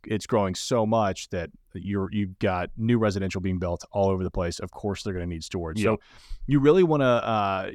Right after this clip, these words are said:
Speaker 1: you really wanna buy in the path of development, try and get ahead of everything, um,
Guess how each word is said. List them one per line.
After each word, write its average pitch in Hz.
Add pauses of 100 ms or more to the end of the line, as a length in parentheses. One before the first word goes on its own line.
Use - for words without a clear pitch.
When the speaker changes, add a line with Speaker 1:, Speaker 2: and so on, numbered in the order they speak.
(240)
Speaker 1:
you 131
really 139
wanna 139
buy 98
in 101
the 98
path 98
of 117
development, 101
try 104
and 110
get 101
ahead 117
of 101
everything, 92 (460)
um, 92